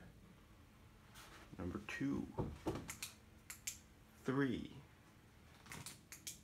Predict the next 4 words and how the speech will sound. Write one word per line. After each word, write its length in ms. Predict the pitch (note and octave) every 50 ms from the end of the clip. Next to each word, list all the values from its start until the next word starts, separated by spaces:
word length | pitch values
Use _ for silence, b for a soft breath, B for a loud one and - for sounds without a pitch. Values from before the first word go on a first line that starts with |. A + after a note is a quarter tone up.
| - - - - - - - - - - - - - - - - - -
four, 480 | C#3 C3 B2 A2 F#2 E2+ - - - - - - - - - - - - - - - - - - - - - - - - - - - - - - - - - - - - - - - - - - - - - - - - - - - - - - - - - - - - - - - - - - - - -
five, 560 | - G2 G#2+ G2 F2+ F2+ F#2 - - - - - - - - - - - - - - - - - - - - - - - - - - - - - - - - - - - - - - - - - - - - - - - - - - - - - - - - - - - - - - - - - - - - - - - - - - - - - - - - - - - -
six, 920 | - - - - - - - E2 - - - - - - - - - - - - - - - - - - - - - - - - - - - - - - - - - - - - - - - - - -
seven, 600 | - - - - - - G#2+ G2+ G2 G2+ G#2+ C#3